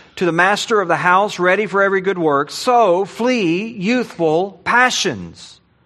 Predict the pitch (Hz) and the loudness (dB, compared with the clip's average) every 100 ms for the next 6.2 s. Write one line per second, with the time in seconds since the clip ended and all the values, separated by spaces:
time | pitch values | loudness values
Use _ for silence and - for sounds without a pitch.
0 | _ _ _ _ _ _ _ _ _ _ | _ _ _ _ _ _ _ _ _ _
1 | _ - 226 240 330 - 269 214 226 226 | _ 0 2 2 0 2 2 2 -2 -2
2 | 214 180 247 277 - 233 208 202 254 247 | -2 0 0 0 0 0 0 -2 -2 -2
3 | 220 220 214 294 208 156 226 202 170 233 | -2 -2 -2 0 0 0 -2 -2 0 0
4 | 254 247 214 202 185 233 233 226 208 180 | 0 0 0 -2 -2 -2 -2 0 -2 0
5 | 190 185 - - - 196 190 170 254 262 | 0 0 -6 -18 -4 0 2 4 4 4
6 | 151 101 | 2 -4